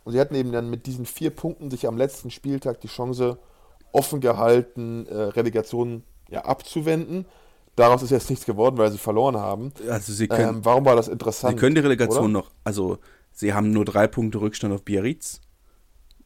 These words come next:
Speaker 2: Also sie können, können
Speaker 1: Okay.
Speaker 2: noch von der Relegation runter, aber wie gesagt, sie haben es nicht in der eigenen Hand. Das haben beide Heimspiele. Biarritz spielt zu Hause gegen Carcassonne, was sicherlich das einfache Spiel ist, während Mont-de-Marsan gegen Agen antritt.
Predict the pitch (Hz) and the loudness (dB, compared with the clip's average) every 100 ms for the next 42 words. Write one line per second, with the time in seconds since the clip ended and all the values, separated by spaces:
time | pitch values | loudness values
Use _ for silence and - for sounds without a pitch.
0 | - - 110 104 98 95 - 120 151 139 | -20 -6 -2 -2 -4 -6 0 2 4 0
1 | 113 - 127 156 139 - 143 127 120 113 | -2 2 4 6 4 4 4 4 6 4
2 | 104 - 110 113 135 175 120 120 107 107 | 4 2 0 2 2 2 2 0 0 0
3 | 113 120 107 104 107 101 104 - 104 101 | 0 2 0 0 -2 0 0 0 -2 -4
4 | 101 101 - - 95 98 92 92 95 107 | -4 -6 -8 -6 -4 -2 -2 -2 -2 -2
5 | 110 127 127 127 - _ - - - 104 | -4 -4 -2 -4 -8 _ -20 -20 -16 -4
6 | 104 101 107 - 107 104 - 101 98 101 | -2 -2 -6 -8 -6 -4 -2 -2 -2 -4
7 | 98 101 92 98 - 107 110 92 - 104 | -6 -6 -6 -6 -2 0 0 0 -4 -6
8 | 95 - 82 - 92 214 110 101 98 - | -6 -6 -10 -4 -4 -4 -6 -10 -10 -8
9 | 107 113 - 90 92 92 95 92 90 - | -8 -8 -8 -10 -8 -6 -4 -6 -8 -8
10 | 95 98 101 104 98 101 104 104 - 101 | -8 -8 -8 -10 -6 -6 -6 -6 -8 -8